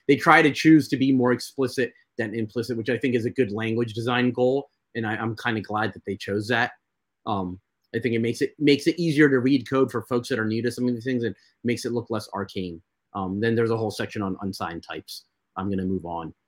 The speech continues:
So, um, I think equality is always very important to cover. Uh,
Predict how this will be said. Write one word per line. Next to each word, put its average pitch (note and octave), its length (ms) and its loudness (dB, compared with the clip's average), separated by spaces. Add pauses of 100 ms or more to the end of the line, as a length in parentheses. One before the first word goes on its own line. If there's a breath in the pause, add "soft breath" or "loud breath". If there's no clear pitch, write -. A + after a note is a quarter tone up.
(140)
So, A2 560 0
um, G2 400 -2 (460)
I - 80 -20
think C#3+ 160 6
equality C3 500 6
is A#2 100 2
always A#2 280 4
very A#2 260 4
important A2 420 0
to A2 60 -10
cover. A#2 420 0 (360)
Uh, F2 300 -6